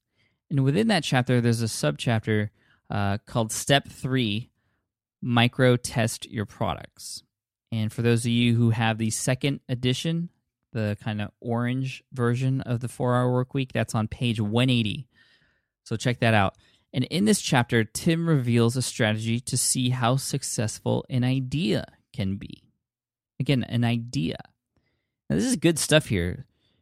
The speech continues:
because you don't actually have to create your product before it goes on the market to test it. And this is something, you know, just to clarify, that you would do if you don't already have an audience. This is probably the best way to go if that is the case.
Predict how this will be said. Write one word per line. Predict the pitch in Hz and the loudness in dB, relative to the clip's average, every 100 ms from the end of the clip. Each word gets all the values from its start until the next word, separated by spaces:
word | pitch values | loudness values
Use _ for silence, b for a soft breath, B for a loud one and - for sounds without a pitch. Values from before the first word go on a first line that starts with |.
| _ | _
because | - 151 | 4 6
you | 135 | 8
don't | 156 160 | 6 4
actually | 135 156 156 | 2 2 2
have | 139 139 | 2 0
to | 127 | -4
create | - 131 139 175 | -4 0 2 2
your | 123 | -2
product | 117 - 104 104 _ _ | -4 -2 0 -2 _ _
before | 127 - 120 | -14 -2 -2
it | 95 | 0
goes | 123 113 | 0 2
on | 113 | 0
the | 104 | -2
market | 104 117 113 104 104 - _ _ _ | 2 0 0 -6 -8 -10 _ _ _
to | 135 | -6
test | - 185 - | -2 -2 -2
it. | - - | -10 -12
And | - 113 120 | -4 0 2
this | 151 | 2
is | 175 | 0
something, | - - 127 - 117 120 | -2 -2 -2 0 0 0
you | 123 | -2
know, | 117 | -4
just | 110 - | -4 -4
to | - | -6
clarify, | - 160 143 117 104 | 2 2 4 2 2
that | 104 | 2
you | 101 | 0
would | 107 104 | -2 2
do | 135 113 107 B B B | 2 4 2 B B B
if | - | -8
you | 120 | -6
don't | 113 120 113 - | -2 2 2 2
already | 113 110 104 107 | -2 0 0 0
have | 107 101 | -2 -2
an | |
audience. | 104 101 87 - | 0 0 -2 -6
This | 110 - | -8 -8
is | 123 | -6
probably | 123 117 | 0 0
the | 107 | 0
best | - 110 - | 0 0 0
way | 110 98 | -4 -4
to | 95 | -2
go | 107 87 95 | -2 -2 -4
if | 110 107 _ | -8 -12 _
that | 110 - | -6 -4
is | 107 - | -8 -8
the | |
case. | - - - - | -14 -10 -10 -10